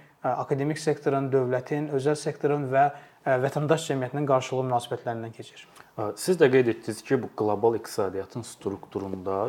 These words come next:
Speaker 2: ciddi dəyişikliklər baş verir. Xüsusilə qla-, ə, rəqəmsallaşma, texnologiyanın inkişafı və bu sənaye dörd sıfırın gətirdiyi çağırışlar. Təbii ki, bu yeni yanaşma əmək bazarına da təsirsiz ötüşmür və bu bir növ həm də tə-,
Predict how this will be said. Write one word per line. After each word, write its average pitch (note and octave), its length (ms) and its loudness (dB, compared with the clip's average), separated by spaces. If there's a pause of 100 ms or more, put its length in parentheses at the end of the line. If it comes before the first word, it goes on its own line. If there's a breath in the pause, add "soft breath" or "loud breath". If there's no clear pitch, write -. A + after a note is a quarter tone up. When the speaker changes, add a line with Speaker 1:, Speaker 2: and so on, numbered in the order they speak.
Speaker 2:
ciddi A#2 220 -4
dəyişikliklər G2 640 -2
baş A2 240 -8
verir. G#2 260 -2
Xüsusilə G#2 540 -2 (500 loud breath)
qla-, G#2 240 0
ə, G#2+ 60 2 (180)
rəqəmsallaşma, G2+ 1000 -4 (160)
texnologiyanın G2+ 720 -6
inkişafı G2+ 640 -2 (100)
və G#2+ 200 2
bu G2+ 120 -10
sənaye G#2 400 -2
dörd G#2+ 220 0
sıfırın - 400 -8
gətirdiyi G2 480 -8
çağırışlar. - 640 -4 (420 loud breath)
Təbii E3+ 240 4
ki, - 80 -8
bu C#3+ 300 4
yeni B2 480 0
yanaşma A2 640 -2
əmək A2+ 180 0
bazarına F#2+ 480 -4
da G#2+ 220 -6
təsirsiz G#2+ 480 -10
ötüşmür A#2+ 580 -4
və A#2 140 2 (460 loud breath)
bu B2 120 0
bir B2+ 140 0
növ A2+ 160 -4
həm A2+ 220 -8
də G#2+ 100 2 (560)
tə-, A2 160 -4